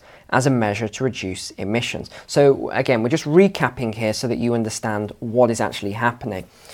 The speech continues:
And they're also talking about buying out farms by force.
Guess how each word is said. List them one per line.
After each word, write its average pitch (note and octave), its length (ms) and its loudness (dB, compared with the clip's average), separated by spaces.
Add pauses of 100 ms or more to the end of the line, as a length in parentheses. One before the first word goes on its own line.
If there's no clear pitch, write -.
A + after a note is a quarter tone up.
(400)
And C#3 320 4
they're C#3+ 140 10
also D#3+ 320 6
talking B2+ 340 2
about A2+ 380 2 (540)
buying D3+ 500 4
out C3+ 500 2 (240)
farms A2 600 2
by G#2 500 -2
force. - 760 2